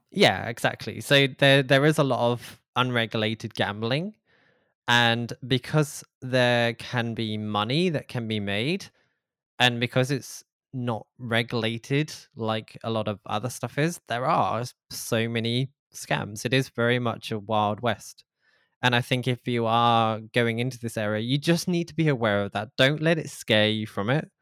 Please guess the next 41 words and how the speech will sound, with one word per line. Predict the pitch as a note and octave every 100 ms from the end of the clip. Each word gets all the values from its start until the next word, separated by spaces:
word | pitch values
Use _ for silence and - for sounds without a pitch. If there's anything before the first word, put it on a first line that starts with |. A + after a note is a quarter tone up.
| _ _ _ _
You | B2
just | C3+ -
need | D3 C3
to |
be | B2+
aware | B2 A#2 B2 A#2
that | A2+ G#2
that's | G#2+ A#2
there. | - G#2 A2
So, | A2+ - A#2 A2+ G#2+ - _ -
you | B2
know, | A#2
if | B2 B2+
you | B2+ B2
are, | B2 B2+ B2+ B2 B2 _ _ _ _
uh, | A#2 A2 G#2+ A#2
creating | - B2+ B2+ B2+ A#2
communities | - A#2+ B2+ C3+ - C3+ B2 A#2+
through | - A2+ A2+ A2 G#2+ G#2+
Discord, | - A2+ - - D3+ D#3+ D#3 - _ _ _ -
there | C#3 C#3
will | C#3 C#3+
be | C3+ B2+
bots | - A2 - -
that | - A2+
will | A2+
join, | G#2+ A2 G#2+ G#2+ G#2+
that | F#2+
will | A#2 G#2+
send | - G#2+ A2 A2 - _ -
messages | A2 - A#2+ G#2 A2
and | G#2
stuff | - -
like | G#2 G#2
that. | - G2 - _ -
And | A2+ A2+
that's | C3+ C3 -
no | C#3 C3
different | C3 B2+ B2 A2+
to | - A2
email. | G#2+ G#2+ G2+ G#2